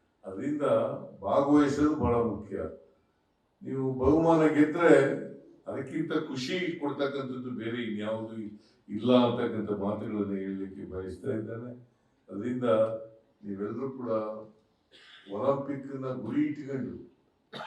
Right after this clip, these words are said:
ಶ್ರದ್ಧೆಯಿಂದ ಪ್ರಯತ್ನ ಮಾಡಬೇಕು ಅಂತಕ್ಕಂಥ ಮಾತುಗಳನ್ನ ಹೇಳಿ, ಇವತ್ತು ಮೂವತ್ತೆಂಟನೇ ರಾಷ್ಟ್ರೀಯ ಕ್ರೀಡಾಕೂಟ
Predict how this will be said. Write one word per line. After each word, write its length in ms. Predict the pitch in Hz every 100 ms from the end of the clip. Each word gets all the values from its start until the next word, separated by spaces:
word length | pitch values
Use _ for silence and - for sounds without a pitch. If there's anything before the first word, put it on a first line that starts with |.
| - - - -
ಶ್ರದ್ಧೆಯಿಂದ 640 | 117 113 139 135 127 117 - - - - - _ _ 98
ಪ್ರಯತ್ನ 380 | 120 139 -
ಮಾಡಬೇಕು 560 | - 120 113 107 101 110
ಅಂತಕ್ಕಂಥ 440 | 107 107 101 101 95
ಮಾತುಗಳನ್ನ 800 | 92 98 110 110 101 95 95 92
ಹೇಳಿ, 360 | 98 123 127 101 101 - - _ _ -
ಇವತ್ತು 420 | 104 113 113 113 110 107 107 - _ _ _ 107
ಮೂವತ್ತೆಂಟನೇ 800 | 123 127 123 123 110 110 110 110 104 104 _ _ _ _ _ _ _ -
ರಾಷ್ಟ್ರೀಯ 480 | 113 117 131 123 110
ಕ್ರೀಡಾಕೂಟ 580 | - 110 113 - 104